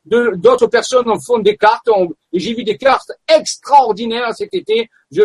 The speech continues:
on, on est allé dans l'Aude pendant, pendant une dizaine de jours faire un, des séminaires de découverte énergétique. On a fait des découvertes incroyables. On a reçu des, inform-, des informations. Je vous en parlerai,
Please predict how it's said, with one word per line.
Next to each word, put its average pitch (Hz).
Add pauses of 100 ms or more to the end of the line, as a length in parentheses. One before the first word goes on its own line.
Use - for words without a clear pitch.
(100)
on, 180 (100)
on 190
est 190
allé 190
dans 175
l'Aude 196 (220)
pendant, 190 (280)
pendant 190
une 190
dizaine 180
de 175
jours 202
faire 196
un, 175
des 156
séminaires 202 (360)
de 165
découverte 190
énergétique. 180
On 175
a 165
fait 180
des 160
découvertes 170 (100)
incroyables. 208
On 165
a 160
reçu 160
des, 151
inform-, 160 (200)
des 180
informations. 185
Je 147
vous 151
en 165
parlerai, 165